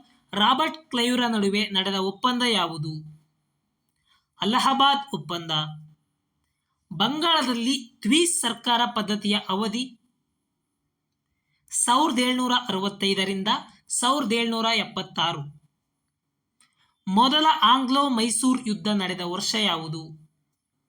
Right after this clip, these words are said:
ಸಾವಿರದ ಏಳ್ನೂರ ಅರವತ್ತೇಳರಿಂದ ಸಾವಿರದ ಏಳ್ನೂರ ಅರವತ್ತೊಂಬತ್ತರವರೆಗೆ. ಮೊದಲ ಆಂಗ್ಲೋ ಮೈಸೂರ್ ಯುದ್ಧ ಯಾವ ಒಪ್ಪಂದದೊಂದಿಗೆ ಕೊನೆಗೊಂಡಿತು? ಮದ್ರಾಸ್ ಒಪ್ಪಂದದೊಂದಿಗೆ.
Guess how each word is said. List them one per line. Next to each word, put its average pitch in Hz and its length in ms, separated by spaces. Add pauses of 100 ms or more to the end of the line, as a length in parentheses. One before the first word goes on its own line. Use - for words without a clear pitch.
(500)
ಸಾವಿರದ 254 540
ಏಳ್ನೂರ 240 260 (160)
ಅರವತ್ತೇಳರಿಂದ 185 800 (400)
ಸಾವಿರದ 233 480
ಏಳ್ನೂರ 214 280 (160)
ಅರವತ್ತೊಂಬತ್ತರವರೆಗೆ. 170 1200 (1300)
ಮೊದಲ 254 360 (220)
ಆಂಗ್ಲೋ 254 320
ಮೈಸೂರ್ 226 540
ಯುದ್ಧ 160 220 (540)
ಯಾವ 196 280 (200)
ಒಪ್ಪಂದದೊಂದಿಗೆ 208 840 (120)
ಕೊನೆಗೊಂಡಿತು? 180 640 (1300)
ಮದ್ರಾಸ್ 247 580 (120)
ಒಪ್ಪಂದದೊಂದಿಗೆ. 190 960